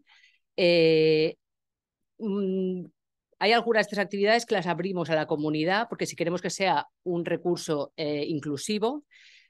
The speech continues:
si solo lo cerramos a personas con experiencia propia en salud mental, acaba siendo exclusivo de ellos y no, es lo que no queremos. Entonces, sí que es cierto que hace ya un par de años que estamos abriendo actividades a que puedan participar jóvenes en general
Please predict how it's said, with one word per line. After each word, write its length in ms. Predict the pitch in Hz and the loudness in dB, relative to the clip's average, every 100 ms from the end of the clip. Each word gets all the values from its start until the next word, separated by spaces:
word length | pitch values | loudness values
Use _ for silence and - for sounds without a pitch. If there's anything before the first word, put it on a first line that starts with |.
| _ | _
si 240 | - 190 | -4 -2
solo 200 | 170 190 | 0 2
lo 140 | 185 185 | 4 4
cerramos 580 | 190 185 185 160 147 - | 2 2 2 0 -2 -4
a 180 | 165 151 | -4 -2
personas 540 | 147 - 185 165 135 | -6 -2 0 0 -2
con 140 | 170 | -4
experiencia 300 | 151 156 151 | -4 -2 -2
propia 180 | 170 165 | -2 -2
en 40 | 160 | 0
salud 140 | 170 | 0
mental, 300 | 165 156 190 | 0 0 0
acaba 200 | 185 160 | 2 0
siendo 160 | 151 156 | 0 -4
exclusivo 560 | - 147 139 156 151 | -4 -8 -4 -4 -2
de 160 | 151 165 | -2 -2
ellos 260 | 180 214 - | -2 -4 -6
y 100 | 143 | -6
no, 180 | 143 | -6
es 120 | 147 135 | -6 -8
lo 60 | |
que 80 | 143 | -8
no 80 | 139 | -6
queremos. 380 | 196 180 131 127 | -4 -4 -4 -10
Entonces, 360 | 131 147 165 - _ _ | -8 -6 -6 -10 _ _
sí 180 | - 196 | -8 0
que 80 | 202 | 0
es 100 | - | 2
cierto 260 | 214 196 | 0 0
que 80 | 208 | 0
hace 260 | 180 185 170 | 0 0 0
ya 260 | 180 175 | 2 2
un 260 | - 165 156 | 0 -4 -2
par 220 | 170 160 | -2 0
de 60 | 165 | 0
años 180 | 180 208 | -2 -4
que 60 | |
estamos 240 | 185 180 180 | -4 -4 -2
abriendo 600 | 170 175 190 196 202 220 | -2 0 0 0 -2 -2
actividades 580 | 156 170 151 160 180 190 | -4 -4 -2 0 -2 -4
a 20 | |
que 100 | 170 | -2
puedan 200 | 160 170 | -2 0
participar 440 | 180 160 147 170 | -4 -6 -4 -4
jóvenes 340 | 165 165 165 170 | -2 -2 -2 -2
en 100 | 165 | -6
general 480 | 175 170 190 202 | -4 0 0 -2